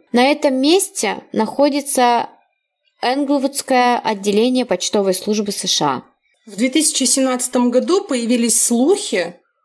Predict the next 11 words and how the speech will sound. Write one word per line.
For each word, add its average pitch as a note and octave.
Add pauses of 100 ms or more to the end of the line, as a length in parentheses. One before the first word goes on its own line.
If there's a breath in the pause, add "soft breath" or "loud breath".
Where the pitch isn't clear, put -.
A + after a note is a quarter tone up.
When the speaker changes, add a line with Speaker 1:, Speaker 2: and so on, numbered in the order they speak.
Speaker 2:
то G#3+
есть G#3
никого A#3+
эта F#3+
история G3
не F#3
отпускает F3+
и -
по F#3
сей F#3+
день, A#3+